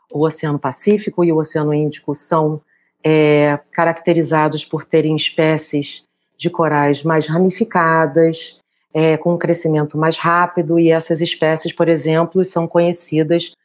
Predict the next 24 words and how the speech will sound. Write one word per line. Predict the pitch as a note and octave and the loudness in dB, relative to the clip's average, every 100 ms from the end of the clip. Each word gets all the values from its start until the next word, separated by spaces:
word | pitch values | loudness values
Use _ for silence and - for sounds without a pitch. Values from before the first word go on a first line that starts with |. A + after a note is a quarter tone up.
| _ | _
por | F#3+ F3+ | -4 -2
serem | - E3+ F3 | 2 2 4
mais | E3+ E3+ E3+ | 2 2 2
sensíveis | G#3 A3 - G#3 E3+ C#3 - - _ _ _ | 0 0 0 2 2 0 -2 -14 _ _ _
a | C3+ C#3 | -2 0
essas | C#3+ D3+ D3+ C#3+ | 0 0 -2 -2
ondas | D3 D3 D3 | -2 0 -2
de | |
calor, | D#3 F#3 F3+ D3+ - | -2 0 2 0 -2
por | D#3+ | -2
exemplo. | E3+ C#3+ G#2 - _ _ _ | -2 -2 -6 -8 _ _ _
Então, | - A3+ | -2 0
são | A3+ | 2
as | A3+ | 0
primeiras | A3+ A3 G3+ G#3 G#3 G3 | 0 2 4 4 4 2
que | F#3 | -2
acabam | F3 E3+ E3+ D#3+ | 0 0 0 -2
branqueando, | D3+ D3 D#3 G3+ F#3 F#3 F3+ F3+ F3+ - _ _ | -2 -2 0 2 2 2 0 0 -4 -8 _ _
são | - F#3 | -6 -4
as | F3+ | -2
primeiras | F3 E3+ D#3+ | 0 2 0
que | - | -2
acabam | - C#3 D#3+ | -4 -2 0
morrendo, | F#3 F#3 F3 F3+ F3+ G3 | 0 0 0 2 2 0